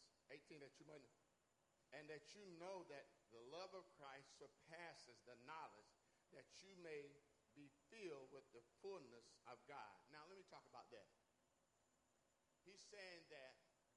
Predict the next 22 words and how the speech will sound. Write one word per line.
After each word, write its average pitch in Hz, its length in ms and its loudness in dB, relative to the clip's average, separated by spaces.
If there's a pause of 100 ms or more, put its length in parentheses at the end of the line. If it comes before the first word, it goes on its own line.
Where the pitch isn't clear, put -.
(1400)
Paul 202 400 4
is - 80 -6 (160)
saying 151 320 -2
that 131 160 -6 (160)
we 175 400 -6 (160)
should 156 240 -12
be 160 80 -6
able 160 240 -4
to 143 160 -14
be 139 320 -6 (560)
filled, 165 560 -2 (480)
the 139 160 -8
knowledge 185 480 0
of 135 160 -6
God 156 480 2
will 147 80 -8
surpass 147 880 -2 (400)
any 196 320 -4 (160)
trickery, 107 640 -8 (1800)
any 202 320 4
deception, 151 800 -2 (1300)
that 135 80 4